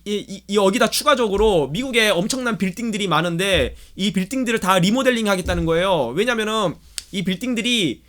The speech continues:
이 빌딩들의 보온 효과, 보온 효과를 극대화시키기 위해서 창문들도 다시 조그맣게 만들어야 되고, 뭐 하여튼 이 온도를 잘 유지하게,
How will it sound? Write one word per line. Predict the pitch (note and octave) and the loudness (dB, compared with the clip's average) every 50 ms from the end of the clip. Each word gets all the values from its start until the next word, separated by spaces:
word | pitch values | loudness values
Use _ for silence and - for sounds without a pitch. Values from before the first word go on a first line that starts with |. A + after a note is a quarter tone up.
| _ - | _ -4
이 | F#3 A3 G3 | -4 -2 -2
빌딩들의 | - F3 F3 - C4 C4 A#3 A3+ A3 G#3+ - | -2 -4 -4 -2 -4 -2 0 2 2 2 2
보온 | - F#3 G#3 A#3+ B3+ B3+ A#3+ | 2 2 2 2 2 2 2
효과, | G#3+ G3+ G3+ - D#3+ D3 D3+ F3+ G#3 G#3 - - | 0 0 0 0 2 2 2 2 0 -2 -4 -2
보온 | F3+ G3 A3+ B3+ C4+ C4+ B3+ | 0 2 2 2 2 2 2
효과를 | A#3+ B3 A#3+ A#3 A3 A3 - | 0 2 2 0 0 0 -2
극대화시키기 | D#3+ D#3 - A#3 A#3 A3+ A3 - - A3 G3 F3+ G3 F3+ | -4 -2 0 0 2 2 0 -2 -4 -6 -6 -4 -4 -2
위해서 | F3 E3+ G3+ A3 G#3 F3 C#3+ - - - - _ _ - | -2 -2 0 0 2 0 0 -2 -4 -12 -20 _ _ -6
창문들도 | - D4 D4 D4+ D#4 C#4 C4 C4 A3+ A3 G#3+ A3 | -4 -4 -4 -4 -4 -2 -2 -2 0 2 2 2
다시 | G#3 F3 E3+ G3 - | 2 0 -2 -2 -2
조그맣게 | - A#3+ C4 C#4+ C4+ B3+ - - G3+ F#3 F#3 F#3 F3 D#3 | -4 -2 0 0 0 0 0 0 0 2 4 4 4 2
만들어야 | C#3+ D3 D#3+ E3+ E3+ E3+ E3 D#3+ | 2 0 -2 0 0 0 0 2
되고, | D#3 D#3 C#3+ F3 G3 F#3 D#3+ C3 G#2 | 0 0 -2 -2 -2 -2 -2 -2 -4
뭐 | A2+ E3 A3+ B3 | -4 -4 -2 -2
하여튼 | B3 B3 - A3+ F3+ C#3+ A2+ - - - _ _ _ _ _ _ _ _ _ _ _ _ _ _ _ _ _ _ - - _ - - | -2 -2 -2 -2 -2 -2 -2 -6 -12 -20 _ _ _ _ _ _ _ _ _ _ _ _ _ _ _ _ _ _ -20 -20 _ -10 -8
이 | - - - | -8 -2 2
온도를 | A3+ A3+ A#3+ B3+ C4+ C4+ B3+ A#3 G#3+ | 4 6 6 6 4 2 2 0 2
잘 | G#3 F3+ F3 E3 | 2 2 2 2
유지하게, | F3+ F#3+ F3 G3+ F#3+ F3 E3 D3 C#3 C3+ D3+ F#3+ C#4+ - | 0 0 0 0 0 0 0 0 0 0 0 -2 -4 -8